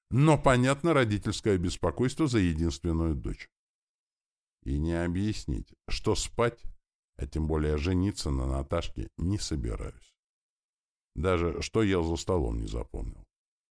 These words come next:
Уложили меня спать в дальней комнате. В большой горнице легли родители, а Наташка улеглась в другой спальне. Чтобы попытаться покуситься на ее невинность, злоумышленнику в моем лице пришлось бы пробираться через комнату с родителями Церберами,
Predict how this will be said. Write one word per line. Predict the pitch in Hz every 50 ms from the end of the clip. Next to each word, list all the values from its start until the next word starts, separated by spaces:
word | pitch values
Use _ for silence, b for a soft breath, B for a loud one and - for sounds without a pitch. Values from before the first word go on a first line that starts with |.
| _ _
Уложили | - 107 113 120 127 117 147 185 175 175
меня | 151 135 127 127 -
спать | - - 175 175 160
в | 110
дальней | 113 113 113 110 107
комнате. | - - 107 73 - - - - - - _ _ _ _ _ _ _ _ -
В | - 65
большой | 67 82 85 - - 92 85
горнице | 85 104 151 175 175 180 156 - 123
легли | 107 98 92 95 107 127
родители, | 139 165 165 117 90 80 - - 76 69 67 65 - _ _ _ _ _ -
а | - 101 104
Наташка | 110 110 104 - 147 151 - - -
улеглась | 180 175 160 160 147 147 156 147 123
в | 120
другой | 135 123 85 69 64 60
спальне. | - - - 57 53 50 50 50 50 - _ _ _ _ _ _ _ _ _ -
Чтобы | - - - 101 90 90 101 92
попытаться | - 110 - - 123 110 - 117 101 - - -
покуситься | - 87 - - 101 - - 98 82 - 90 90
на | 87 90
ее | 90 90 87 82 80
невинность, | 82 82 85 80 87 101 131 175 196 180 135
злоумышленнику | 127 131 120 113 107 107 117 120 - 160 175 180 170 - 156 131
в |
моем | 123 120 113 113 113 101 98
лице | 98 92 85 - - - 85 90 120 131 b b b b b b -
пришлось | 113 113 104 - - 135 160 156 151
бы | 165 160 143
пробираться | 127 123 107 110 110 104 117 120 - - 127 107
через | - 117 101 101 92 -
комнату | - 117 110 110 104 95 - 101
с | - -
родителями | 98 98 95 95 92 - - 92 90 90 92 92
Церберами, | - - 87 73 - - - 60 62 64 62 62 62 -